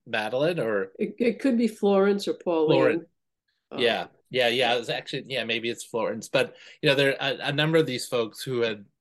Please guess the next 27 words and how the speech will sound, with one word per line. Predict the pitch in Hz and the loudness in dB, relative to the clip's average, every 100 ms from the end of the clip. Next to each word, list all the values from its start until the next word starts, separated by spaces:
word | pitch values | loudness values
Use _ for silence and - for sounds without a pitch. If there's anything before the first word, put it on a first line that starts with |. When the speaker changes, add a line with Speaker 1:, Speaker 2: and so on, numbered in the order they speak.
| _ _ _ _ _ _ _ _ _ _ _ | _ _ _ _ _ _ _ _ _ _ _
Speaker 1:
you | 127 | -8
know, | 113 95 - _ _ - | -8 -8 -16 _ _ 0
first | 170 156 | 2 4
of | 127 | 2
all, | |
just | 113 127 - | 2 0 0
the | |
way | 120 117 | 2 2
they | 104 | 0
dismissed | 90 - 117 107 - - | -6 -8 -4 -4 -4 -4
her | 98 | -2
outright | 90 107 101 95 98 - - | -2 -6 -4 -6 -6 -10 -8
<laughs> | |
as | - 143 117 | -2 0 4
a, | 113 101 - - - | 4 2 -4 -10 -2
as | 123 | 0
a | 123 | 2
person | 131 120 135 120 | 2 2 2 2
that | 110 120 | 2 0
had | 107 104 98 - | 0 -2 -6 -8
a | 95 | -6
great | 123 123 120 | -2 -2 0
knowledge | 113 120 139 131 | -2 0 -2 -2
about | 104 101 | -4 -4
treaties | - 120 107 117 120 110 | -6 -8 -6 -4 -4 -2
and, | 101 95 90 - - - - | -2 -2 -10 -18 -20 -20 -6
and | 107 101 | -2 0